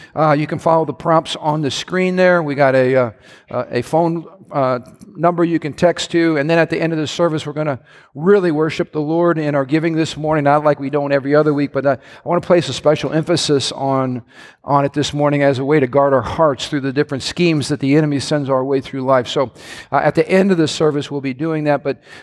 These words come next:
but, uh, we're so glad that you're here. And let me just say this too, we'll have some ministry at the end of every service. Um, and if you're brand new here, please, uh, don't slip out. Run up here and say hi, introduce yourself. I got to meet some great people first service, and, uh, and I'll be waiting for you, and our team will be waiting for you. We'd love just to get to,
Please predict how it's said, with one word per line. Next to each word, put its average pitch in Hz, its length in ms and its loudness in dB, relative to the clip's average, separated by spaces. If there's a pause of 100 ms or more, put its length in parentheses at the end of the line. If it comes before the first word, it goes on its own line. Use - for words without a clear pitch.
but, 151 160 4
uh, 143 220 4
we're 165 340 -2
so - 280 -2
glad 170 280 4
that 165 180 -2
you're 156 80 0
here. 175 220 4
And 190 180 -8
let 208 80 -4
me 226 60 -2
just 208 160 -2
say 202 100 4
this 180 220 2
too, 170 160 0
we'll 160 140 0
have 175 180 0
some 160 120 -8
ministry 160 460 0
at 151 120 4
the 151 160 2
end 165 160 4
of 147 360 -2
every 180 300 2
service. 151 560 -2 (420)
Um, 147 400 2
and 170 160 2
if - 100 -6
you're 160 120 -4
brand 214 320 2
new 170 120 2
here, 160 160 2
please, 185 320 -2
uh, 190 120 4
don't 185 260 -2
slip 180 260 0
out. 135 120 2
Run 180 200 0
up 208 140 -2
here 185 120 2
and 175 100 -2
say 190 160 2
hi, 175 220 2
introduce 170 360 -2
yourself. 156 220 -2
I 151 80 0
got 160 160 4
to 151 60 -10
meet 156 160 -4
some 131 160 -10
great 160 220 -2
people 156 300 -2
first 156 300 -8
service, 156 400 0 (400)
and, 139 240 2
uh, 139 100 4
and 139 80 0
I'll 165 80 4
be 156 80 -4
waiting 165 280 0
for 165 260 -2
you, 160 80 4
and 147 60 4
our 131 60 0
team 170 180 0
will 151 80 -4
be 151 100 0
waiting 151 240 2
for 160 180 -2
you. 151 60 0
We'd 147 100 -4
love 151 160 2
just 147 220 -4
to 143 60 0
get 139 180 -2
to, 123 240 -2